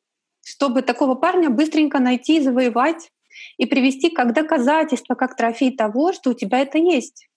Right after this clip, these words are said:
И дальше человек втягивается в то, вот по своему опыту знаю, что это охота на всю жизнь. Каждую минуту, каждую секунду своей жизни тратишь на то, что доказываешь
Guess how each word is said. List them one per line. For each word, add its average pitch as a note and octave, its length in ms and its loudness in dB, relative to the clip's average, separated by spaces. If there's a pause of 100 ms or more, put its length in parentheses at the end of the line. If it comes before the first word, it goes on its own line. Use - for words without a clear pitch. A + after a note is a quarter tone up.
(140)
И C4 80 2
дальше E4 640 2
человек C4+ 300 -2
втягивается B3+ 640 0
в A#3 80 -12
то, E4+ 260 0
вот D#4 160 -2
по B3+ 60 -6
своему B3 320 0
опыту C4+ 320 -2
знаю, D4+ 340 2
что D#4 280 -4
это C4+ 320 0
охота C4 720 -2
на A#3+ 180 0
всю D4 280 0
жизнь. C#4+ 360 0 (180)
Каждую D4+ 440 0
минуту, C#4 460 2
каждую C#4 440 0
секунду C#4 460 -2
своей A#3 280 0
жизни D4+ 480 0 (720)
тратишь D4 400 -2
на A#3 120 0
то, C#4+ 240 0
что E4 140 -4
доказываешь C#4 800 0